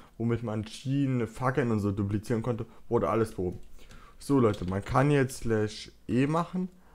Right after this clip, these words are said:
und dann kann man dort seine Level einsetzen. Ich kann euch das mal ganz kurz zeigen. So, ich hab jetzt hier acht Level, acht Bottles. Ihr denkt euch jetzt,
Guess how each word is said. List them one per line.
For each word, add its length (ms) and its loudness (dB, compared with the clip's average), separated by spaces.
und 220 -4
dann 160 4
kann 220 -2
man 220 2
dort 280 4
seine 240 2
Level 500 4
einsetzen. 440 0
Ich 80 -10
kann 160 6
euch 80 4
das 160 0
mal 120 0
ganz 220 0
kurz 260 -6
zeigen. 420 2
So, 280 2
ich 140 -6
hab 180 -4
jetzt 180 -2
hier 120 2
acht 160 -4
Level, 240 6
acht 320 0
Bottles. 460 4
Ihr 80 -6
denkt 220 2
euch 100 0
jetzt, 240 0